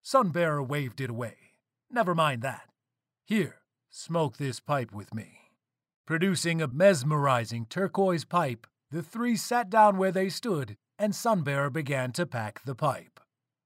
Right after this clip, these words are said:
Alien Godslayer and Child of the Water heard a tiny, pleading voice from in between them. Looking down, the two saw a caterpillar waving at them.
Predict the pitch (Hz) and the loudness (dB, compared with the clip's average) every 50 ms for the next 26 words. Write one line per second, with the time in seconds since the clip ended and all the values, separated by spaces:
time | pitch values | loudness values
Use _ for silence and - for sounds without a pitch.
0 | _ - - 202 240 262 262 254 247 233 214 185 160 160 160 151 147 143 113 - | _ -8 -4 -2 -2 0 0 2 2 2 2 2 2 2 2 2 2 0 -2 -4
1 | - 135 131 147 151 151 160 175 175 151 - 190 190 202 208 208 196 180 170 135 | -6 -4 -4 -2 -2 0 0 -2 -2 -4 -2 0 2 4 4 4 4 2 0 -2
2 | 143 147 127 131 135 143 139 139 131 113 117 156 165 165 165 - - - 226 226 | -2 -4 -2 0 0 0 0 -2 -4 -4 -4 -4 -4 -4 -6 -8 -6 -2 0 2
3 | 220 185 147 123 104 92 - - - - 220 233 208 185 190 180 175 147 156 226 | 2 2 0 -4 -8 -10 -16 -20 -14 -8 -4 -4 -2 -2 -2 -2 -2 0 0 2
4 | 214 156 120 120 - - - - 175 160 147 135 135 135 170 160 - 226 226 196 | 2 0 0 -4 -10 -10 -8 -6 -6 -4 -4 -6 -6 -6 -8 -8 -6 -6 -4 -4
5 | 156 123 104 - - - - _ _ _ _ _ _ _ _ _ _ _ _ - | -4 -6 -8 -10 -14 -18 -20 _ _ _ _ _ _ _ _ _ _ _ _ -6
6 | 131 185 180 190 170 151 127 151 170 165 135 104 - - _ _ _ _ _ - | -4 -4 -2 -2 -4 0 2 2 4 4 2 0 -6 -14 _ _ _ _ _ -6
7 | 202 214 - - 262 247 202 - 247 220 208 214 214 196 - - - 254 240 185 | -6 -4 -2 -2 -2 -2 0 4 6 6 8 8 6 4 0 -2 -2 0 0 0
8 | 143 - 131 127 127 139 160 185 214 262 262 247 196 156 151 139 135 131 113 - | -2 -4 -6 -8 -8 -6 -6 -6 -2 -2 -2 -2 -2 -2 -4 -4 -4 -6 -8 -8
9 | - - - - _ _ | -12 -16 -18 -18 _ _